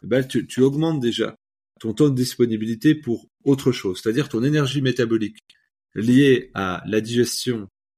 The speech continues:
et l'assimilation, elle est déjà court-circuitée. Mais t'es toujours à cent pour cent d'énergie, sauf que la répartition, euh, de cette énergie va se faire différemment. Tu vas avoir plus d'énergie disponible potentiellement pour ton locomoteur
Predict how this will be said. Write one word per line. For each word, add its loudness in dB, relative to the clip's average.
et -8
l'assimilation, -2
elle -4
est 4
déjà 0
court-circuitée. -8
Mais 0
t'es 2
toujours -2
à 0
cent -6
pour -12
cent -8
d'énergie, -6
sauf -4
que -2
la -4
répartition, -2
euh, -18
de 2
cette -4
énergie 0
va 0
se -12
faire -2
différemment. -8
Tu -4
vas 4
avoir -2
plus 0
d'énergie 0
disponible -2
potentiellement -4
pour -20
ton -8
locomoteur -2